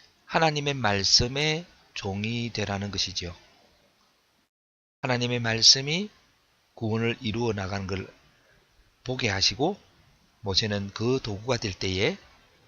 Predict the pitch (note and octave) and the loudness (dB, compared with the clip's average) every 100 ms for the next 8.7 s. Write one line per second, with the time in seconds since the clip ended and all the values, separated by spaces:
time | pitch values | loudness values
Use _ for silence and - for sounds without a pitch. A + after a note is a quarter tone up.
0 | _ _ - E3 D3 C#3+ C3+ A2+ G#2+ G#2+ | _ _ -6 -4 -2 -2 -4 -4 -4 -2
1 | A2 - - A#2 B2 A#2 A2+ A2 G2 F#2 | -4 -4 -6 -2 2 2 0 -4 -10 -8
2 | F#2 F2+ - F2 D#2 - - _ _ _ | -2 0 0 -2 -12 -16 -20 _ _ _
3 | _ _ - E3+ D#3 C3+ C3 B2 A2 G#2+ | _ _ -6 0 4 4 6 4 6 2
4 | A2+ G#2+ G#2 C#3 G3+ _ _ _ _ _ | 2 0 0 -2 -6 _ _ _ _ _
5 | _ _ _ _ _ _ _ _ _ _ | _ _ _ _ _ _ _ _ _ _
6 | D3 D3+ D#3+ D3+ C3+ - _ A#2+ G#2 G2 | -4 -2 -2 -4 -8 -12 _ -2 0 4
7 | - A#2 A#2+ C#3+ D3 D3+ - A#2+ G#2+ C3 | 4 4 0 0 -2 -4 -6 -6 -4 -4
8 | B2 - B2+ A2 F#2 G#2 | -4 -6 -4 -2 -2 -4